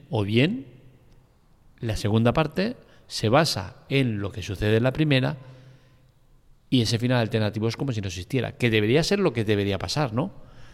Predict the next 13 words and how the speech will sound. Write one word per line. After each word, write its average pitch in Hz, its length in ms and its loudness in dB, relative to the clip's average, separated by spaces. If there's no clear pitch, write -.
Pero 110 120 0
al - 60 -8
final 113 200 4
si 131 80 4
haces 135 240 2
eso, 170 320 0
pues, 98 520 0
¿cómo 147 220 4
decirlo? 110 440 0
Algo 98 920 -2
tenemos 92 340 -8
que - 100 -16
cambiar. 143 600 -2